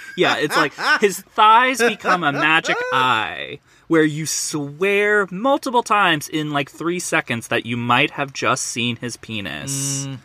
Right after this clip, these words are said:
Speaker 2: yes.
Speaker 1: And, like,
Speaker 2: And
Speaker 1: the movie fully wants that. I would totally buy that being a visual <laughs> effect because, like, this is, this is what the movie is kind of about. It's, like, commodifying him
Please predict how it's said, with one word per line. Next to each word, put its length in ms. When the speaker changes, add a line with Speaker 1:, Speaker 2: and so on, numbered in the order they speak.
Speaker 2:
yes. 340
Speaker 1:
And, 180
like, 140
Speaker 2:
And 80
Speaker 1:
the 60
movie 260
fully 280
wants 260
that. 180
I 140
would 120
totally 340
buy 260
that 180
being 260
a 60
visual 460
<laughs> 0
effect 540
because, 360
like, 240
this 240
is, 180
this 300
is 140
what 180
the 80
movie 480
is 100
kind 280
of 60
about. 360
It's, 180
like, 200
commodifying 920
him 360